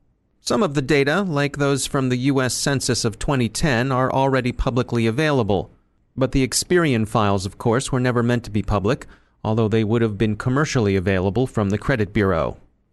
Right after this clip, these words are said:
Alteryx has said in a statement posted to its corporate blog that they secured the databases as soon as they were made aware of the exposure, and that the Experian information that was exposed, quote, "is commercially available from Experian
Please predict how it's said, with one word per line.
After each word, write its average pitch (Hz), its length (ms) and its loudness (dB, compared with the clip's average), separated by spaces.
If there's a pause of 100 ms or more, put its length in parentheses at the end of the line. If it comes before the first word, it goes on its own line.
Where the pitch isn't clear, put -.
(120)
Alteryx 165 540 0
has 135 160 0
said 147 380 0
in 139 100 -2
a 127 60 0
statement - 480 0
posted 143 420 0
to 131 140 0
its 117 160 -2
corporate 143 420 -2
blog 110 380 2 (340)
that 143 140 -2
they 170 100 2
secured 180 480 0
the 151 80 -2
databases 165 680 0
as 156 120 0
soon 175 240 0
as 147 140 0
they 147 100 2
were 143 140 2
made 139 180 0
aware 139 320 2
of 110 120 0
the 110 100 2
exposure, 127 640 0 (180)
and 131 220 0
that 135 160 0
the 135 160 2
Experian 151 540 0
information 135 560 0
that 120 120 0
was 110 160 0
exposed, 143 760 0 (100)
quote, 143 300 0 (360)
"is 147 140 0
commercially 170 540 2
available 139 500 2
from 117 140 -2
Experian 107 640 0